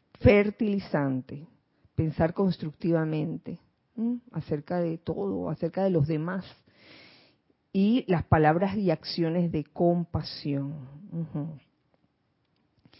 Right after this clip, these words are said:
Entender, comprender al hermano, o a tus otros hermanos, por qué no reaccionan de la misma forma como uno reacciona. Porque a veces uno piensa de que, que todos <laughs> deberían reaccionar de la misma forma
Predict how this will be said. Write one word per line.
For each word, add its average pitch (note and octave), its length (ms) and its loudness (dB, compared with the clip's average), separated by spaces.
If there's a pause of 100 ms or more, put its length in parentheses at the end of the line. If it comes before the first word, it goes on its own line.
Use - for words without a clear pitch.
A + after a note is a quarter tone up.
(760)
Entender, F3 960 4
comprender E3+ 840 4 (720)
al E3 160 2
hermano, D#3 680 0
o D3+ 120 -6
a - 60 -8 (640)
tus - 160 -12
otros E3+ 300 -2
hermanos, D3+ 720 -4 (680)
por F3 220 6
qué G3 500 2
no F3+ 180 6
reaccionan F#3 800 2
de F3+ 80 2
la E3+ 140 4
misma F3+ 300 2
forma F#3 400 -2
como D#3 280 -2
uno E3+ 240 2
reacciona. D3+ 680 -4
Porque - 200 -2
a - 20 2
veces E3+ 200 2
uno A#3 200 4
piensa G#3 260 0
de A#3+ 120 4
que, E3+ 160 -4
que E3 140 -6
todos A#3 320 8
<laughs> - 0 -
deberían A#3 420 8
reaccionar F#3+ 520 6
de G#3+ 100 0
la G3+ 120 -2
misma G3+ 300 -4
forma F#3+ 480 -2